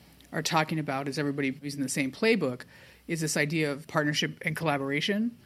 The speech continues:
Collaborations between governments, educational institutions, nonprofits, the private sector, they can all help to bridge the digital divide. If everyone is pulling together for the same common goal, then that minimizes the impact of the digital divide.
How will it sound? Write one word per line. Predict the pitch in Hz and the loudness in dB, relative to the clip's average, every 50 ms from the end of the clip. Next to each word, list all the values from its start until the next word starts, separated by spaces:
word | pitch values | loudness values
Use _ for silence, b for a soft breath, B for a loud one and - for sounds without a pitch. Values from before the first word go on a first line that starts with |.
| B B B B B B - | B B B B B B -6
Collaborations | - 180 175 160 160 160 151 151 147 165 147 | 0 2 2 4 4 2 2 2 2 0 -2
between | 147 147 - - 156 147 143 147 139 | -4 -4 -4 -2 0 0 0 0 0
governments, | - 165 151 151 151 151 147 143 139 135 - - - | 0 2 2 2 2 2 2 2 2 0 -4 -4 -4
educational | 160 156 165 - 151 147 147 - 160 143 | -4 -4 -4 -2 -2 -2 -2 0 -2 0
institutions, | 135 135 - 139 - - 139 139 - 135 135 | 0 0 -2 -2 -2 -2 -2 -2 -2 -4 -2
nonprofits, | 143 147 143 143 143 143 - - 147 139 139 - - - - | 0 2 2 2 2 0 -2 -4 -4 -4 -4 -6 -10 -8 -8
the | 139 | -10
private | 131 - 160 147 139 139 120 - | -8 -4 -2 -2 -2 -2 -4 -8
sector, | - 139 131 135 - 135 131 - B B B B B B B B B B - | -8 -8 -10 -8 -8 -8 -8 -8 B B B B B B B B B B -4
they | - 165 | -2 0
can | - - - | 0 -2 0
all | - 165 160 | 0 0 0
help | 160 - - 156 139 - | 0 0 -2 -4 -4 -4
to | - 147 | -8 -8
bridge | 127 - 147 143 143 147 147 - | -6 -2 -2 0 0 -2 -2 -6
the | - 139 | -6 -6
digital | 135 127 131 - 139 135 | -4 -6 -6 -6 -8 -6
divide. | 135 131 127 127 120 117 120 - - - - _ - | -6 -6 -6 -6 -6 -8 -10 -12 -14 -20 -20 _ -6
If | 139 160 143 - | -4 -2 0 2
everyone | 160 156 175 175 180 175 165 | 2 2 2 2 0 2 0
is | 156 151 - | 0 0 -2
pulling | - - - 190 180 165 | -4 -4 -2 -2 0 0
together | 156 160 160 151 151 151 | 0 0 2 0 0 0
for | - 143 | -2 -4
the | 139 139 | -4 -4
same | 135 - - 151 143 143 | -4 -2 0 0 0 0
common | 143 - 151 139 135 131 131 | -2 -4 -4 -2 -2 -2 -2
goal, | 131 147 151 143 135 | -2 -2 -2 -2 -2
then | 139 131 139 | -2 -2 -2
that | 143 139 123 - - | -2 -4 -4 -8 -8
minimizes | 175 165 156 151 147 147 147 139 135 139 135 127 117 131 - | -4 -2 0 0 2 0 0 0 0 -2 -2 -4 -8 -10 -8
the | - 131 113 127 | -8 -8 -6 -4
impact | 135 135 127 - 127 123 127 - | -6 -6 -6 -6 -8 -8 -6 -8
of | 131 | -8
the | 120 | -8
digital | 127 127 123 131 135 131 131 | -8 -6 -8 -8 -6 -8 -10
divide. | 135 127 127 - - | -10 -10 -10 -12 -14